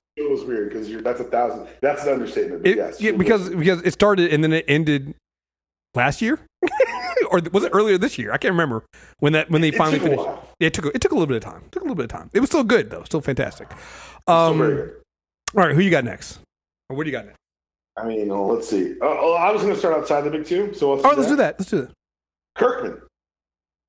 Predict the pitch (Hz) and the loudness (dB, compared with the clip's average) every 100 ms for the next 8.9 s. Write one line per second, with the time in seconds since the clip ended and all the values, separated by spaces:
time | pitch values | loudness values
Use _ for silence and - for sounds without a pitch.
0 | _ _ _ 151 185 165 156 202 240 - | _ _ _ -2 0 0 2 2 0 0
1 | 233 214 190 190 175 165 - 170 165 170 | 2 2 2 0 -2 -4 -2 0 2 0
2 | 160 139 127 107 95 - _ _ _ _ | 0 -4 -2 -2 -4 -10 _ _ _ _
3 | _ _ _ _ _ 131 131 160 170 165 | _ _ _ _ _ -2 2 2 0 0
4 | 156 151 139 131 127 - - _ 139 135 | 0 0 0 0 -2 -4 -14 _ 0 2
5 | 123 110 - 85 - _ _ 127 117 147 | 2 0 -6 -10 -14 _ _ -14 -12 -14
6 | - _ _ _ _ _ _ _ - - | -18 _ _ _ _ _ _ _ -20 -10
7 | 120 135 156 170 160 170 202 - 190 185 | -2 2 2 2 2 2 2 2 0 2
8 | 156 156 156 135 139 139 135 120 | 2 2 2 0 0 0 -2 -6